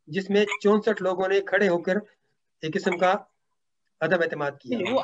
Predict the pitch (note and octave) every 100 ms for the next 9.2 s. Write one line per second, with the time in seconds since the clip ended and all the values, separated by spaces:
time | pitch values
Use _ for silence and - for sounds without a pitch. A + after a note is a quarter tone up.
0 | F#3+ F3+ A3+ B3 A3 - F3+ D3 F3+ A#3+
1 | - A#2 B2+ G#3 G#3+ A3 _ F3+ A3+ G3+
2 | A#3 A#3+ - F3 D#3 C#3+ C3+ B3 B3+ _
3 | _ - C3+ F#3+ - C4+ C4 B3 D#3 -
4 | A2+ - _ F3 F#3+ A3+ A#3+ A3 - C#3+
5 | B2+ C#3 A3 B3+ - - B3 C#4 C#4 G#3+
6 | C#4+ C#4+ A#3+ D4 C#4 C4 - F3+ F#3 A#3
7 | _ _ G#3 B3 C#4+ B3+ A#3+ C4 C4 B3+
8 | - G#3+ A#3 A#3 G#3 A#3 A#3 A3 A3 A3+
9 | A#3 G#3+